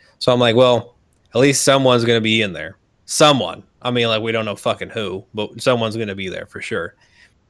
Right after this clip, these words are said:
I understand, and, and I, I guess to,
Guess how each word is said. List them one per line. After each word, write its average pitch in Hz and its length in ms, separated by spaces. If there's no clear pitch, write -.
I 170 100
understand, 151 640
and, 110 360
and 104 260
I, 107 240
I 117 80
guess 113 240
to, 107 320